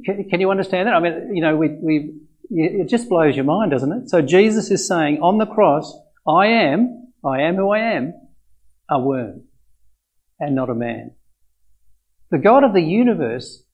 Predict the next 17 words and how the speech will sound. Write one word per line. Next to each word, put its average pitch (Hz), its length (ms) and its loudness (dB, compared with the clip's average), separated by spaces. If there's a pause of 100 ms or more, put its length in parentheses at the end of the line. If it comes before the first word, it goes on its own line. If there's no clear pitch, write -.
somehow 175 760 -2
<laughs> 214 120 2
was 175 220 2
in 156 360 0
such 226 320 -2 (100)
agony 185 520 2
that 143 140 2
he 156 120 2
realized 175 600 2
and 143 100 -4
discovered 185 560 -2
and 131 260 -2
found 170 260 -2
out 170 160 2
and - 240 -6
felt 247 260 -2
like 127 280 -2